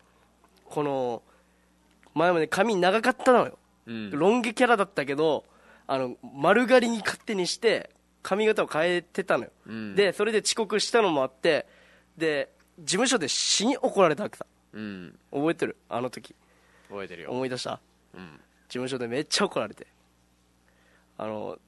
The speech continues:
Speaker 1: だけど、俺よりも、矛先が、まあ、ダディと喋って怒られてて、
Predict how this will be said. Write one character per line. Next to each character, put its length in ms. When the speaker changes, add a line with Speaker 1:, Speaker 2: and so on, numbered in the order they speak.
Speaker 1:
だ 140
け 100
ど、 300
俺 220
よ 160
り 120
も、 360
矛 260
先 300
が、 340
ま 60
あ、 40
ダ 120
デ 80
ィ 100
と 120
喋 260
っ 20
て 120
怒 180
ら 100
れ 60
て 160
て、 220